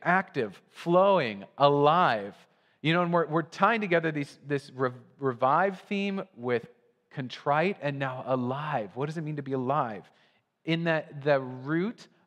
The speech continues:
of life, of that word "hi" in Hebrew, is the word revive.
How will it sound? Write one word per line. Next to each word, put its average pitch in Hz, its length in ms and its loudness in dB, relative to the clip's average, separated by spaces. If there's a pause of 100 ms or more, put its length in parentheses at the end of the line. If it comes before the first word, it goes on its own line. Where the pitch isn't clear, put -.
of 127 280 0
life, 123 600 0 (600)
of 131 120 -4
that 139 160 0
word 123 180 -2
"hi" 156 800 -2
in 143 140 -8
Hebrew, 175 640 -4 (280)
is 139 180 -4
the 156 100 -4
word 151 560 0 (480)
revive. 143 840 2